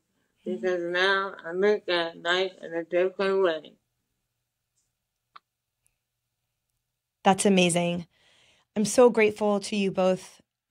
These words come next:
Speaker 2: Thank you for honoring me with sharing this story. Thank you for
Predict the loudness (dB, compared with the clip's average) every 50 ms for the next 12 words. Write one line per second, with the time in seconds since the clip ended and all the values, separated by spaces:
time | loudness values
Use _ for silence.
0 | _ 4 4 4 4 2 0 0 0 0 0 0 0 0 0 0 2 0 0 0
1 | 0 -2 -2 -4 -4 -2 -2 0 0 0 0 -2 -4 -4 -6 -6 -6 -4 -4 -2
2 | -2 -2 -4 -4 -4 -6 -6 -6 -6 -8 -8 -8 -6 -4 -4 -2 -2 -4 -6